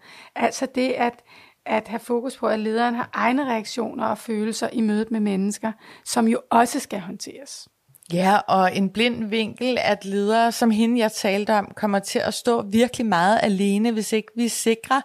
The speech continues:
Speaker 2: en normalisering, altså at det er normalt at have det sådan,
Speaker 1: Mm.
Speaker 2: og sikre, øh, en kollektiv forebyggelse. Hun var jo slet ikke forkert, som du sagde. Hun var faktisk et rigtig sundt menneske.
Speaker 1: Og hun sagde det højt.
Speaker 2: Og hun sagde det højt, ja.
Speaker 1: Ja, det var godt, hun kunne ringe til dig, Louise.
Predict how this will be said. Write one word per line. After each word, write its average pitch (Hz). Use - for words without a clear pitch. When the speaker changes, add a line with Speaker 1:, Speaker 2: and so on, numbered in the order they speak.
Speaker 2:
en 220
normalisering, 196
altså -
at 190
det 214
er 202
normalt 196
at 247
have 196
det 180
sådan, -
Speaker 1:
Mm. 214
Speaker 2:
og 233
sikre, 226
øh, 196
en 214
kollektiv 214
forebyggelse. 202
Hun 233
var 240
jo 226
slet 208
ikke 208
forkert, -
som 220
du 214
sagde. 196
Hun 226
var 233
faktisk 214
et 220
rigtig 190
sundt 240
menneske. 240
Speaker 1:
Og 226
hun 208
sagde 208
det 208
højt. 220
Speaker 2:
Og 220
hun 240
sagde 202
det 202
højt, 180
ja. 175
Speaker 1:
Ja, 220
det -
var 220
godt, 196
hun 226
kunne 208
ringe 185
til -
dig, 190
Louise. 196